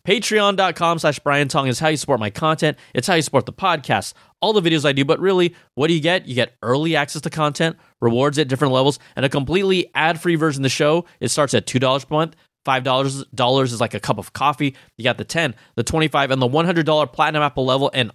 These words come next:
honestly, I would not be able to do all this without your support,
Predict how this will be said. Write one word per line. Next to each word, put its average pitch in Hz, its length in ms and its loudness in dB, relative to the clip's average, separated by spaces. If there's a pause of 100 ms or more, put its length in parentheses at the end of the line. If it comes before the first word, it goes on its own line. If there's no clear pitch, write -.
honestly, 147 520 0 (240)
I - 80 0
would 120 100 2
not 139 240 0
be 139 120 2
able 135 120 0
to 127 60 4
do 131 240 2
all 117 120 4
this 117 260 0 (180)
without 107 340 0
your 123 120 0
support, 120 460 -2